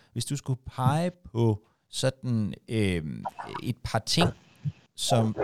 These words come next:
I har gjort hos jer, som er lykkedes rigtig godt, og som andre måske kunne, kunne bruge til at få G D P R længere ud i,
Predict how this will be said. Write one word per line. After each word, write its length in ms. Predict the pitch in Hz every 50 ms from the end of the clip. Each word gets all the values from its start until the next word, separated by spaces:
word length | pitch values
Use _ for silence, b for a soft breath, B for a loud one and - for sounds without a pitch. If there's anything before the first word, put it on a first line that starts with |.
| - 147
I 20 | 151
har 140 | 147 156
gjort 400 | 139 - - - 156 156 139 123
hos 220 | - 107 104 - -
jer, 200 | 101 98 104 131
som 220 | - - 127 113
er 40 | 101
lykkedes 580 | 95 98 117 143 151 143 131 113 101 98 - 123
rigtig 220 | 127 - - 101
godt, 200 | 101 113 120 135
og 60 | 135
som 100 | - 131
andre 220 | 117 120 139 151 147
måske 260 | 131 117 - 147 135
kunne, 220 | - - - 110 - _ _ _
kunne 140 | - 110 98
bruge 420 | 110 120 123 131 139 151 156 143 b b b b b b b -
til 320 | - - 143 139 139 143 - -
at 100 | 117 101
få 340 | - - - 117 113 107 98
G 240 | 92 - _ _ -
D 160 | 127 104 98 98
P 40 |
R 140 | 113 110 120
længere 400 | 131 127 123 127 135 143 135 117
ud 180 | 107 120 131 127
i, 280 | 107 90 82 78 76